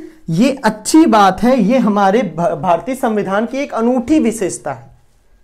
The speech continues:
एक अनूठी विशेषता है। इसलिए, इसलिए ध्यान रखिएगा, ये अपवाद तो है लेकिन गलत नहीं है।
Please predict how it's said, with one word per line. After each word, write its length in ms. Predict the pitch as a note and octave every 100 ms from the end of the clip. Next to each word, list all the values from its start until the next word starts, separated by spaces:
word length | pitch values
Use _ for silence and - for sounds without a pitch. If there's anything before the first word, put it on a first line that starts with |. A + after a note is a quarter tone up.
| -
एक 240 | A3+ C4+ - -
अनूठी 400 | G#3 A#3 B3+ D#4+
विशेषता 560 | A#3+ G#3+ G#3+ F#3 - D#3+
है। 220 | E3 E4+ - - _ G#4
इसलिए, 720 | F4 G4+ F4 B3+ F3 G#3 - _ _
इसलिए 360 | D4 - C#4 B3
ध्यान 280 | F#3 F#3+ F3+
रखिएगा, 440 | E3+ F3+ E3 C4 - - E3
ये 120 | A3
अपवाद 560 | - A3+ A3+ A#3+ C4 -
तो 40 |
है 120 | A#3
लेकिन 240 | B3+ C4+ G#3
गलत 320 | E3+ G3+ G#3+
नहीं 300 | F3 F3 E3+
है। 240 | A#2+ -